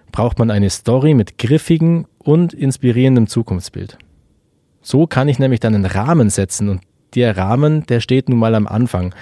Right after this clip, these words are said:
von jeder erfolgreichen Transformation. Und genau die Entwicklung von so einer transformatorischen Idee, das ist auch die Kernaufgabe des gesamten Geschäftsführungsteams.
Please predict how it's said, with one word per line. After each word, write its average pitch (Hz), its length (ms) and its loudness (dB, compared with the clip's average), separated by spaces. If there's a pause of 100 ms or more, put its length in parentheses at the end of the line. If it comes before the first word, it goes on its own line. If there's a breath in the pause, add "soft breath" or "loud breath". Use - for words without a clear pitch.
(260 loud breath)
von 98 220 -2
jeder 95 220 0
erfolgreichen 92 640 -4
Transformation. 90 800 -10 (640 loud breath)
Und 113 280 -2 (160)
genau 110 360 2
die 135 120 0
Entwicklung 127 580 2
von 110 200 0
so 113 80 0
einer 110 160 2
transformatorischen 107 960 -2
Idee, 107 560 0 (460 loud breath)
das 123 200 0
ist 123 140 0
auch 110 120 0
die 107 120 -6
Kernaufgabe 110 760 0
des 101 180 -4
gesamten 110 500 -2
Geschäftsführungsteams. 98 1120 -6